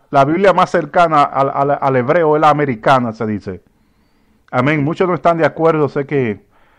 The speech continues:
así es, muchos no están de acuerdo, pero la palabra más cercana,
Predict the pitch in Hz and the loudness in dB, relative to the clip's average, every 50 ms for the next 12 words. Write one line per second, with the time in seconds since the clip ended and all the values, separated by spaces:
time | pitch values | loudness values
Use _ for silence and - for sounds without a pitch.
0 | _ _ - - 123 - - 147 143 151 160 139 143 147 143 156 160 151 143 135 | _ _ -2 -2 -2 -2 -2 -2 0 2 0 0 0 -2 -2 -2 -2 -4 -2 -2
1 | - 156 151 143 135 113 - 131 113 117 110 113 135 139 143 151 139 139 147 139 | 0 -2 0 0 -2 0 0 -2 -2 -2 -2 -2 0 2 2 2 2 2 2 2
2 | 143 156 180 185 196 185 175 170 180 185 180 - - 180 160 147 139 - - 175 | 4 4 4 4 4 2 2 2 0 0 0 0 -2 -2 -2 -4 -6 -4 0 0
3 | 165 160 147 135 131 127 123 - | 2 2 2 0 0 -2 -4 -8